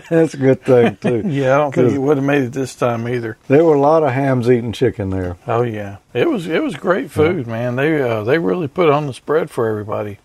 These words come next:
Speaker 1: Oh, they
Speaker 2: So,
Speaker 1: did.
Speaker 2: a
Speaker 1: Yeah.
Speaker 2: lot of people.
Speaker 1: And it was free.
Speaker 2: Yeah.
Speaker 1: All, the whole weekend was, was
Speaker 2: Yeah.
Speaker 1: free.
Speaker 2: It, it was great. If you, if they do have another one and you have the opportunity to go, I would suggest going for sure, 'cause it's definitely worth the trip.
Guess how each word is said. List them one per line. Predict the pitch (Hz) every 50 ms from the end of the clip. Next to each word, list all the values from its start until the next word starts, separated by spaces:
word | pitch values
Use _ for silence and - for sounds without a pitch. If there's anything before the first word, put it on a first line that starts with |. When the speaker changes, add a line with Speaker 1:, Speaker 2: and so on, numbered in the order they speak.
| _ _ _ -
Speaker 1:
Oh, | 117 107 104 101 98 101
they | 101
Speaker 2:
So, | 98 -
Speaker 1:
did. | 101 101 98 95 98 -
Speaker 2:
a | -
Speaker 1:
Yeah. | 127 117
Speaker 2:
lot | 107 113 123 131 139 143 143 139 127
of | 117 -
people. | - 127 123 120 - - 113 107 _ _ _ _ _ -
Speaker 1:
And | 110 110
it | 120 127
was | 123 113 98 -
free. | - - 123 117 113 104 95 104 - - _ _ _ -
Speaker 2:
Yeah. | 156 143 156 175 160 _ _ _ _ _
Speaker 1:
All, | - - 113 117 117
the | 117 117 107
whole | 120 123 120 120 120 117
weekend | 110 110 113 107 104 - 110 101 98 92 95 92
was, | 90 90 - - _ _ _ _ _ _ _ - _ _ - _ _ _ _ _
was | - - 165
Speaker 2:
Yeah. | 190 170
Speaker 1:
free. | 127 101 95 95 92 - - _
Speaker 2:
It, | - 139
it | 160 226 180 226
was | 240 175 -
great. | - - 196 190 165 120 123
If | 123 - 190
you, | 185 165 - _ _ - - - - _
if | - 160 160
they | - 226 214
do | 180 214 285 262
have | 208 170 156 139
another | 143 135 127 131 131 135
one | 143 147 139 131
and | 123 123
you | 117
have | 117 135 135 127
the | 135
opportunity | 127 135 135 135 - - 135 131 127 123 113
to | 110 113
go, | 110 135 147 151 135
I | 117 135
would | 147 135 117 127 - _ _
suggest | - - 123 113 120 117 123 120 - -
going | - 127 123 123 107 98
for | - 113
sure, | 104 - - 113 104 107 104
'cause | 98 - 107 110
it's | 123 120 113 -
definitely | - 120 113 - - 107 104 107
worth | 104 110 110 104 -
the | -
trip. | _ - - 127 117 110 120